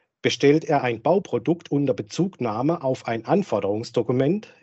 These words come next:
ist er sich sicher, dass er damit alle nationalen bauaufsichtlichen Vorgaben vollständig erfüllt. Wird das Anforderungsdokument durch die Bestellung zur Vertragsgrundlage, gewährleistet der Hersteller automatisch,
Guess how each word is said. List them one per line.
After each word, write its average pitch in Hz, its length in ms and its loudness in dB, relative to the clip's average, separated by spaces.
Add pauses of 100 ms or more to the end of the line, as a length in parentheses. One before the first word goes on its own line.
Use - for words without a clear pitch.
(140)
ist - 300 -2
er 113 160 0
sich - 520 -8
sicher, 214 400 -4 (760)
dass 123 240 0
er 147 100 2
damit 131 680 -2
alle 160 240 0
nationalen 135 720 0
bauaufsichtlichen 135 880 -2
Vorgaben 113 560 2
vollständig 110 720 -2
erfüllt. 87 560 -14 (500)
Wird 127 240 4
das 127 120 2
Anforderungsdokument 147 1300 2 (100)
durch 120 220 0
die 110 100 -8
Bestellung 147 760 2
zur 123 200 0
Vertragsgrundlage, 110 1300 -4 (440)
gewährleistet 135 720 4
der 117 100 2
Hersteller 123 640 2
automatisch, 107 880 -4